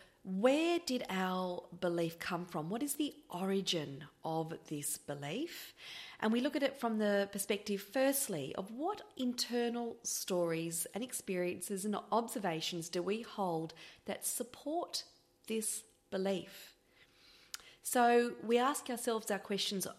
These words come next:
uh, things about our childhood. What did we observe our, observe our parents doing that might support this belief? What images and experiences and things that we can recall that support the belief?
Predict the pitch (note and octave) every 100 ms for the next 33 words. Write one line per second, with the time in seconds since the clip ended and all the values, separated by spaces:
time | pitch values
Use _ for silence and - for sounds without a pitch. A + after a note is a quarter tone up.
0 | _ F3+ F3+ F3 F3 - C#4 C#4 A#3 G#3+
1 | G3+ - F#3 E3+ F3+ - D#3 - - _
2 | _ _ _ _ - - F#3+ B3+ C#4+ D4+
3 | A#3+ F3 F#3+ F3+ F3+ F3 E3+ - E3+ D#3+
4 | D#3+ D#3 - E3 F#3+ F#3 F3+ F3 - D#3
5 | D3+ D3+ D3+ - - - - - - C4
6 | C4+ B3+ G3 - - D#3+ C#3+ C#3 D3+ -
7 | C#3+ C#3+ D3 - D3 - C#3 - C#3+ C3+
8 | - - - - - - F4+ - C4+ B3+
9 | A#3 A3 G#3+ G3+ G#3 F#3 - - - G#3
10 | G3+ G3 G3 - G3 F#3 F#3 F3 E3+ E3+
11 | A3+ A3 G3+ F#3 - - - - - _
12 | A3 A3 B3+ B3+ B3+ - A#3+ G3+ G3 -
13 | - E3+ D3 - G3 A3+ - - - B3
14 | - E4 F4 A#3 F3+ D3 B2